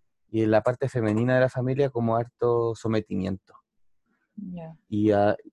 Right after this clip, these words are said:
Speaker 1: entonces eso igual te genera, te entrega harto material para que uno pueda trabajar, po. Entonces al final ahí yo siento que vinculo con el pasado, pero para, para que mi presente sea como más consciente, se podría decir.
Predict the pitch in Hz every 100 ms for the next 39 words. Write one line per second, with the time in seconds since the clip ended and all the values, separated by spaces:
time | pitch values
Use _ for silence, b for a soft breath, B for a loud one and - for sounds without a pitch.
0 | _ - 98 131 131 139 147 139 120 120
1 | 147 160 170 175 - - - 156 160 175
2 | 175 175 175 175 202 233 _ _ _ _
3 | _ _ _ _ _ - _ _ - 113
4 | - 151 139 143 156 151 120 120 139 143
5 | 139 143 135 139 143 117 - 135 - -
6 | - 120 127 117 120 127 127 - B B
7 | B _ 113 117 127 120 127 127 123 131
8 | 127 123 120 113 - 131 123 123 120 113
9 | - 127 143 135 117 104 110 107 107 104
10 | - - 104 104 107 107 107 - 135 139
11 | 151 - 131 131 131 131 - 120 117 123
12 | - 113 98 - 120 - 92 104 95 92
13 | 92 -